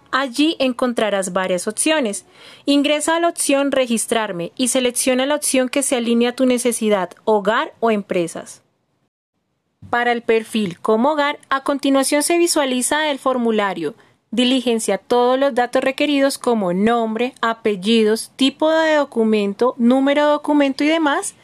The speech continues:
y luego haz clic en "Estoy de acuerdo con las políticas de protección de datos de Resipuntos". Para finalizar tu proceso, da clic en "Registrarme".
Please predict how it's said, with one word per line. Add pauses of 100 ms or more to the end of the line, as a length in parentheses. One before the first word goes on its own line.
(440)
y
luego
haz
clic
en
"Estoy
de
acuerdo
con
las
políticas
de
protección
de
datos
de
Resipuntos". (1120)
Para
finalizar
tu
proceso,
da
clic
en
"Registrarme".